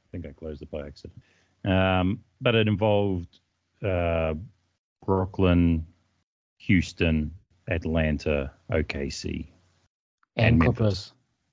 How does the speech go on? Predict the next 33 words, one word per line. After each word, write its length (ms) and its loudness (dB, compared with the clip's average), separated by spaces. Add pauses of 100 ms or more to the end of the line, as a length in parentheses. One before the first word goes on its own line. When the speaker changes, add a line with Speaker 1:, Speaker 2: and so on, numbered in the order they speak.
(720)
Speaker 2:
And 160 2
the 40 2
Clippers 380 0
too. 80 0
Speaker 1:
And 160 0
Speaker 2:
K 140 4
J 160 0
Martin, 320 2
was 140 0
that 140 0
the 60 -14
part 220 0
of 80 -2
the 80 -4
same 240 -2
one 160 0
or 140 0
no? 240 0
Speaker 1:
Oh, 320 8
yeah. 180 0
So 180 -2
it 40 2
was 120 -2
like 140 0
a, 80 -2
it 160 -10
was 180 -4
like 140 -2
a 60 -2
six-team 580 -8
trade 320 -12
then. 120 -8
I'm, 260 -2